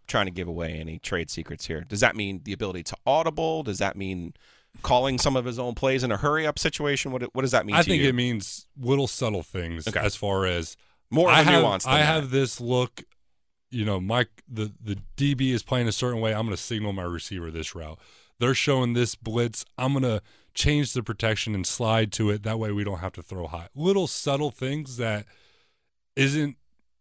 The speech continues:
Speaker 2: you know, if you don't do it, it's not the end of the world. But if you do do it, you turn, you may turn a bad play into a good play, or you may turn a good play into a great play. So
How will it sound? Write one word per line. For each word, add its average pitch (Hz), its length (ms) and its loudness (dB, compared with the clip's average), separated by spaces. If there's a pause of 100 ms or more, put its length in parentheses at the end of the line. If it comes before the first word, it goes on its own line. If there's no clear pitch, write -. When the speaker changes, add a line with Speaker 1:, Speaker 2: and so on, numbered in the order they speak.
(140)
Speaker 2:
you 151 80 2
know, 135 100 6
if 113 120 0
you 143 80 2
don't 170 260 4
do 196 160 2
it, 196 180 -2 (220)
it's 131 180 -2
not 147 200 0
the 120 100 -2
end 117 100 0
of 110 40 -2
the 104 80 -2
world. 117 320 0
But 113 120 0
if 110 120 -2
you 127 80 -4
do 170 180 0
do 180 160 0
it, 175 180 -4 (380)
you 127 140 -8
turn, 143 460 0 (720)
you 117 80 -4
may 127 120 4
turn 131 200 2
a 113 60 2
bad 117 360 2
play 120 380 2
into 113 420 -2
a 95 40 -4
good 87 220 -4
play, 85 160 -6
or 101 160 2
you 120 60 0
may 117 140 0
turn 110 360 0
a 92 60 -4
good 131 280 -4
play 101 320 0
into 95 220 -4
a 87 40 -4
great 90 260 -2
play. 76 200 -10
So 143 300 -2